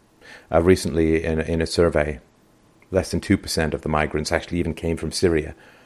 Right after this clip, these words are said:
And the fact that Syria is in civil war does not grant them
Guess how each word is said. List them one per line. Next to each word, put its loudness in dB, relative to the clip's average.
And 0
the 2
fact 2
that -6
Syria 4
is -2
in -2
civil -2
war 0
does -6
not -2
grant -4
them -6